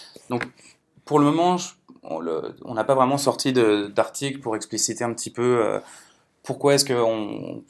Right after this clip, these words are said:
pourquoi est-ce que les scopes sont intéressants. Mais on, on est en train de voir dans notre application à Groupon que ça, bah,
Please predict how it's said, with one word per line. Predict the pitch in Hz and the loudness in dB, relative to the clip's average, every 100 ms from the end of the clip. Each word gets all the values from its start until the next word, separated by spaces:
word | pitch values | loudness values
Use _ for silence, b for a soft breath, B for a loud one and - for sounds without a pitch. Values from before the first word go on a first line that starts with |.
| _ | _
pourquoi | 113 | -8
est-ce | - | -2
que | |
les | 120 | -2
scopes | 107 - 95 | 0 0 0
sont | 127 120 | 0 0
intéressants. | - 117 113 175 180 B B B B B _ | 2 2 2 0 -2 B B B B B _
Mais | 127 | 2
on, | 123 123 120 113 110 104 | 2 2 -2 -4 -4 -4
on | 120 123 | -2 4
est | |
en | 123 | 4
train | 123 135 | 4 2
de | 127 | 4
voir | 156 180 | 6 6
dans | 131 | 4
notre | - 127 | 0 -4
application | 123 120 117 143 | -6 -6 -4 -4
à | |
Groupon | 127 120 - 160 | -4 -6 -4 -6
que | 160 135 139 | -4 -2 0
ça, | 139 117 113 113 110 | 0 2 2 2 2
bah, | 110 | 0